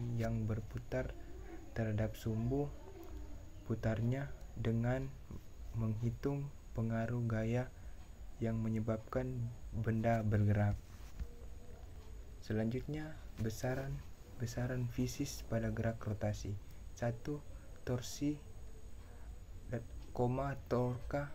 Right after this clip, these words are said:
atau momen gaya. Torsi, torka atau momen gaya adalah gaya yang menyebabkan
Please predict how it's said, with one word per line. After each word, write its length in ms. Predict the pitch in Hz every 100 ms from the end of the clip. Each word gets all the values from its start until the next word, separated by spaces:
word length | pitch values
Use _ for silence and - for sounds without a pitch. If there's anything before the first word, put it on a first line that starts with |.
| -
atau 400 | 120 117 117 123
momen 400 | 120 120 120 117
gaya. 320 | 110 104 104 104 - - - -
Torsi, 480 | 127 123 - 156 156 - - - - - -
torka 400 | 120 120 120 -
atau 160 | 113 117
momen 400 | 113 110 107 110
gaya 480 | 107 110 123 139 139
adalah 480 | 110 110 113 127 - - - - - -
gaya 320 | 127 120 131 135
yang 160 | 127 117
menyebabkan 960 | 113 110 104 110 107 - 123 127 123